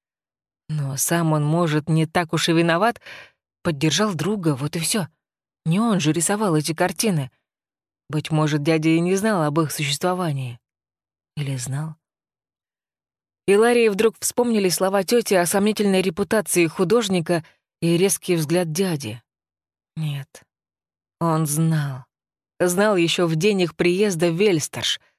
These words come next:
Знал, когда Велет подходил к нему в то раннее утро, и Илария пряталась, наблюдая за ними из окна повозки. Знал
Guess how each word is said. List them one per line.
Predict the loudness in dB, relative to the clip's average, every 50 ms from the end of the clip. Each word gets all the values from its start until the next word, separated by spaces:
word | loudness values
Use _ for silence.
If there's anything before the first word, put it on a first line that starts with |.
| _ _ _ _ _ _ -4
Знал, | -2 0 2 2 2 2 0 0
когда | 0 0 2 4 2 2
Велет | 2 2 2 2 2 2 0 -2
подходил | -4 -4 -2 0 0 2 2 0 0
к | 2
нему | 0 0 0 0
в | 0 -2
то | -2 -2 -2 0
раннее | 0 0 2 2 2 2 2 2
утро, | 2 0 0 0 0 -2 -2 -2 -10 -20 -20 -20 _ _ _ _
и | 0 2 4 4
Илария | 4 4 4 4 4 2 0 0
пряталась, | 0 0 -2 0 0 0 0 0 0 0
наблюдая | 0 0 2 2 2 2 0 0 0 2
за | 2 0 0
ними | 0 0 0 0 0 0
из | -2 -2 0
окна | -2 -2 -2 -2 -4 -4
повозки. | -2 -4 -4 -4 -4 -6 -8 -10 -10 -12 -14 -14 -14 _ _ _ _ _ _ _ _ _ _ _ _ _ -6
Знал | -4 -2 0 0 0 -2 -4 -6 -8